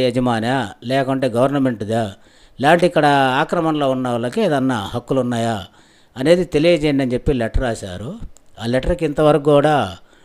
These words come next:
తహసీల్దార్ గారు స్పందించలేదు. అప్పుడున్న తహసీల్దార్ కావచ్చు, లేకపోతే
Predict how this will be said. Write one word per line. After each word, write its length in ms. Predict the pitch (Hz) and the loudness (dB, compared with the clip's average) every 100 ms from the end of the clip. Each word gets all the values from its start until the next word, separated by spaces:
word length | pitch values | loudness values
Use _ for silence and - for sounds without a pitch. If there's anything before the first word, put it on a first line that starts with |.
| - _ - - | -20 _ -18 -4
తహసీల్దార్ 480 | 135 151 151 131 120 120 | -2 2 4 6 4 2
గారు 180 | 123 - | 0 0
స్పందించలేదు. 720 | - 123 135 117 92 87 - - - - - - 120 | -2 -2 -2 -4 -6 -8 -14 -20 -20 -20 -20 -14 -6
అప్పుడున్న 320 | - 151 156 147 | -2 0 0 2
తహసీల్దార్ 480 | 143 139 135 139 127 135 | 0 0 -2 0 0 0
కావచ్చు, 420 | 131 127 - 151 165 _ _ - - 110 | 0 -2 -4 -6 -6 _ _ -20 -16 -4
లేకపోతే 420 | 131 135 135 135 | 2 6 6 4